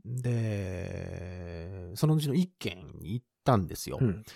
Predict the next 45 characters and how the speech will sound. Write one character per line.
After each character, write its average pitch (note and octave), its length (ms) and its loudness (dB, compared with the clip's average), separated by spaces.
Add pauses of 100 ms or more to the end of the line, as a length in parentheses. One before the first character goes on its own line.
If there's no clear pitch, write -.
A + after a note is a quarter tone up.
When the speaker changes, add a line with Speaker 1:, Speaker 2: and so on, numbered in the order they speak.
(340)
Speaker 1:
で、 D#3+ 400 8
そ A#3 100 2
の A#3+ 80 4
時 G#3 180 4
に、 F3+ 380 8
え D#2+ 840 -2
ー - 20 -12
っ - 20 -16 (100)
と、 D2 1120 -6
衣 B2 120 -4
装、 - 140 0
ま F#2+ 140 2
あ、 - 20 0
選 A#2+ 280 6
ん G2+ 160 -2 (380)
で D#2+ 60 -6
も F2 100 -4
ら F#2 80 -2
っ - 60 -8
た - 100 -2
ん D#2 60 -4
で - 80 -10
す - 80 -10
け - 60 -10
ど、 G#2+ 260 6 (340)
ま F3 60 2
あ、 - 20 4
結 F4 160 8
構 E3 100 6
そ - 120 2
の、 F2+ 300 -2 (400)
い D#3 100 6
わ B3 60 12
ゆ B3+ 60 8
る - 60 6
柄 A2+ 300 10
シ - 100 4
ャ C#3 60 8
ツ - 160 0
っ - 20 4 (240)
て C3 100 6
い A#2+ 120 6
う A2 80 8
や G#2 100 10
つ。 - 220 -4